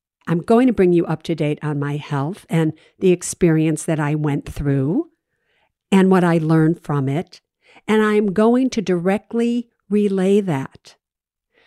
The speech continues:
to wealth and really hope that you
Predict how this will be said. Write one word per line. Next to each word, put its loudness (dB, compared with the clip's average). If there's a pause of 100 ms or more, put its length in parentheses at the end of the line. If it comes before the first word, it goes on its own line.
(200)
to 4 (360)
wealth -6 (1300)
and 0 (540)
really 2
hope -2 (340)
that -2
you 2